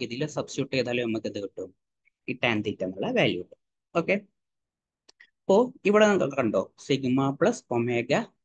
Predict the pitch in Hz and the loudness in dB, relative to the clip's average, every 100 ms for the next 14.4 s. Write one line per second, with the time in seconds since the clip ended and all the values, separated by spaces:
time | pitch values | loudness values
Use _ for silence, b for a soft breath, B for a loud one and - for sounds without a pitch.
0 | 113 - - 95 82 - _ _ 95 165 | -8 -8 -8 -6 -6 -10 _ _ -2 -2
1 | 160 139 135 151 156 143 139 127 120 123 | 0 2 2 2 4 6 6 4 2 0
2 | 123 _ _ _ _ _ _ _ _ _ | -2 _ _ _ _ _ _ _ _ _
3 | _ 127 131 139 131 135 135 135 269 - | _ -4 -2 -2 0 0 0 0 0 -4
4 | _ 120 120 - 113 104 98 92 - - | _ -2 -2 -4 -8 -8 -10 -12 -10 -2
5 | 120 143 143 107 104 98 92 87 - 117 | 0 2 2 -2 -2 -6 -6 -8 -10 -8
6 | - 175 170 170 165 170 160 151 139 143 | 2 4 4 4 2 0 2 2 4 2
7 | 131 139 - _ 123 113 107 104 - b | 2 -2 -8 _ -6 -2 -2 -2 -6 b
8 | b _ 143 139 156 151 147 147 143 143 | b _ -2 2 2 2 0 0 -2 -4
9 | 147 127 - - 104 107 95 - _ - | -6 -10 -10 -6 -6 -4 -8 -10 _ -6
10 | 127 143 143 156 208 269 _ 139 139 147 | 2 2 2 0 0 0 _ 0 2 2
11 | - 208 254 - _ _ _ _ 143 135 | 2 0 0 -6 _ _ _ _ -2 2
12 | 139 143 143 143 123 - - - - - | 2 2 0 0 -4 -6 -16 -20 -12 0
13 | 120 104 95 90 85 _ _ _ _ _ | 0 0 -4 -14 -16 _ _ _ _ _
14 | _ 120 117 131 | _ -10 -4 -6